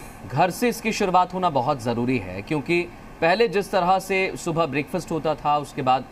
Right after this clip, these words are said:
नाश्ते के बाद दोपहर का खाना ठीक तरह से,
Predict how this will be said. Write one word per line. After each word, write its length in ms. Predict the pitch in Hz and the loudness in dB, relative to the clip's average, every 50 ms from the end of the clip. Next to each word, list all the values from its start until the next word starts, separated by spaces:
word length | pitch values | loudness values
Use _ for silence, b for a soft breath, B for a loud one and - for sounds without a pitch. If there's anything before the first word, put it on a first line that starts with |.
| - - 113 | -14 -8 -2
नाश्ते 400 | 117 127 135 143 - - - 175 | 2 2 2 2 0 -2 -2 -2
के 100 | 131 143 | -2 0
बाद 200 | 143 139 135 135 | 2 2 2 2
दोपहर 380 | 120 131 127 - 135 131 135 135 | 2 -4 -2 0 0 0 0 0
का 100 | 135 131 | -2 -6
खाना 340 | - - 127 127 135 139 131 | -2 0 0 2 2 0 -2
ठीक 220 | - 139 131 127 | 0 -4 -4 -2
तरह 220 | - 123 120 120 | 0 0 0 0
से, 260 | 117 - 123 117 117 | 0 0 -4 -4 -4